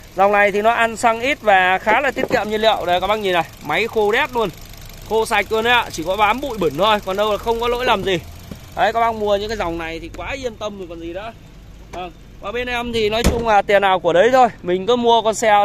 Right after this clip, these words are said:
như thế này thì đương nhiên là giá nó hơi nhỉnh một chút, nhưng mà các bác sẽ có một chiếc xe rất là yên tâm, từ chất lượng cho đến giá cả cũng rất là thoải mái nhá. Và bên em bán thì có cam kết bảo hành, đảm bảo cho các bác đầy đủ luôn. Đấy, gầm này, gầm đẹp căng luôn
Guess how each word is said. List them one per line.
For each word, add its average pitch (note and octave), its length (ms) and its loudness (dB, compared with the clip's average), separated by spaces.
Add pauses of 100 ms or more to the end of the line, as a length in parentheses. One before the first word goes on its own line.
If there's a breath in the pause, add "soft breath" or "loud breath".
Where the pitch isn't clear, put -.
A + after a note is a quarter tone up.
như G#3 180 2
thế A3 100 -2
này G3 200 2
thì F3+ 80 -4
đương G3+ 200 -2
nhiên G3+ 160 4
là F#3+ 80 2
giá F#3 220 4
nó B3 140 0
hơi A3+ 220 4
nhỉnh D#3 240 2
một E3 120 -4
chút, D4 200 0 (380 loud breath)
nhưng G#3+ 220 -4
mà G3 200 2
các G#3+ 100 0
bác C4 180 2
sẽ C4 120 -10 (100)
có B3 80 -6
một A3+ 180 -8
chiếc B3 160 -6
xe A3 320 2
rất D4 120 -2
là A3 80 -4
yên A3 220 -8
tâm, A#3 220 2 (240)
từ G3+ 320 0
chất D4 260 -8
lượng B3 360 -10
cho G#3 200 -6
đến A3 280 -12
giá A#3 220 -4
cả C#3 300 -10
cũng - 180 -16
rất - 100 -14
là G#3 120 -8
thoải F3+ 180 -8
mái F3+ 300 -10
nhá. C4 200 -6 (500)
Và F3+ 100 -10
bên A3+ 160 -8
em A3+ 240 -6
bán G#3 200 -8
thì C#4+ 120 -14
có A3+ 100 -10
cam A3 220 -12
kết C4 180 -12
bảo D3 140 -8
hành, E3+ 200 -8
đảm D3+ 160 -12
bảo C3 140 -12
cho G3 120 -14
các G#3 60 -16
bác A3+ 180 -14
đầy D#3+ 100 -8
đủ D3+ 100 -10 (100)
luôn. G3 180 -4 (240)
Đấy, E3+ 240 -12
gầm E3 200 -8
này, F3 120 -10 (720)
gầm F3 220 -6
đẹp F#3 240 -10
căng G#3+ 200 -8
luôn A3 180 -2